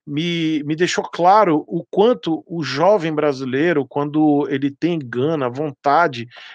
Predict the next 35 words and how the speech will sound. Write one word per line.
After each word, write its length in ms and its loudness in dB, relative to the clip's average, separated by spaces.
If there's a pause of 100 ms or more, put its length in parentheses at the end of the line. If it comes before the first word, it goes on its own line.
(100)
e 120 2
ele 160 2
faz 520 2
acontecer, 640 -8
e 180 0
ele 120 2
consegue 680 -2
captar 600 -2 (440)
recurso 520 -2
pra 120 -2
poder 360 -2
fazer 240 -2
acontecer 460 -6
um 100 -6
projeto 580 0
que 140 -8
veio 400 0
e 100 -6
iniciou, 680 0 (480)
é, 300 0
num 140 0
laboratório, 760 0 (560)
né, 140 4
e 60 2
com 180 0
um 60 0
conceito 600 0
pra 140 2
ajudar 540 0 (520)
pessoas 360 -2
que 100 -12
tinham 160 -4
dificuldade 520 -2
de 60 -6
mobilidade 720 0